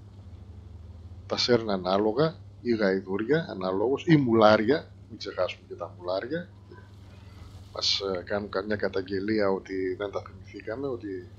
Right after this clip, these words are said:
δεν τους δώσαμε σημασία. Τέλος πάντων, ένα δεκάρι ιταλικό από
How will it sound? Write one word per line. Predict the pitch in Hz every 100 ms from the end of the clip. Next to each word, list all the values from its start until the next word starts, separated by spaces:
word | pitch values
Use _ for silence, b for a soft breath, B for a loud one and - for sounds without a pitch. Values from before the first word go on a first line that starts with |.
| 98
δεν | 107
τους | 98
δώσαμε | 101 101 98 92
σημασία. | - 87 - 135 180 - - B B B B B
Τέλος | - 147 110
πάντων, | 143 160 185 185
ένα | - 170 147
δεκάρι | 127 123 151 156 135 120 107 98 98 95 - - - - - - - -
ιταλικό | 120 110 101 90 - 170 196 - - - - - - - -
από | 135 127 -